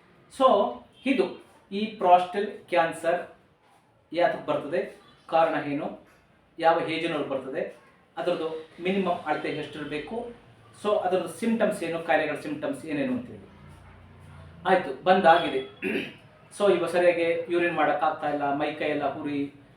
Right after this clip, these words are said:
so, ಹೆಜ್ಜೆ ಇಡೋದಕ್ಕಾಗ್ತಿಲ್ಲ, ಕಾಲ್ ಭಾರ ಆದಂಗೆ ಆಗ್ತದೆ, ಜೋಮ್ ಹಿಡ್ದಂಗೆ ಆಗ್ತಾ ಇದೆ, so, ತುಂಬ ಕಷ್ಟ ಆಗ್ತಿದೆ, ಕ್ಯಾನ್ಸರ್ ಕೂಡ ಆಗೋಗಿದೆ. So, ಹಾಗಿದ್ರೆ ಇದಕ್ಕೆ ಟ್ರೀಟ್ಮೆಂಟ್ ಇಲ್ವಾ? ಇದೆ, ಇದಕ್ಕೆ ತುಂಬ ಟ್ರೀಟ್ಮೆಂಟ್ ನಮ್ಮ ಆಯುರ್ವೇದದಲ್ಲಿ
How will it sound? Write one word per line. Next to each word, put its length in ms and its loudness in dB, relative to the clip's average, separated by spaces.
so, 100 -2
ಹೆಜ್ಜೆ 260 -2
ಇಡೋದಕ್ಕಾಗ್ತಿಲ್ಲ, 720 0
ಕಾಲ್ 300 0
ಭಾರ 240 4
ಆದಂಗೆ 320 4
ಆಗ್ತದೆ, 300 -4
ಜೋಮ್ 300 0
ಹಿಡ್ದಂಗೆ 280 0
ಆಗ್ತಾ 240 -2
ಇದೆ, 380 -4
so, 220 0
ತುಂಬ 180 0
ಕಷ್ಟ 320 0
ಆಗ್ತಿದೆ, 460 0
ಕ್ಯಾನ್ಸರ್ 580 -2
ಕೂಡ 140 0
ಆಗೋಗಿದೆ. 680 -2
So, 100 2
ಹಾಗಿದ್ರೆ 340 4
ಇದಕ್ಕೆ 260 -4
ಟ್ರೀಟ್ಮೆಂಟ್ 420 -6
ಇಲ್ವಾ? 480 -6
ಇದೆ, 440 -4
ಇದಕ್ಕೆ 280 -2
ತುಂಬ 320 -2
ಟ್ರೀಟ್ಮೆಂಟ್ 580 -4
ನಮ್ಮ 380 -4
ಆಯುರ್ವೇದದಲ್ಲಿ 800 -4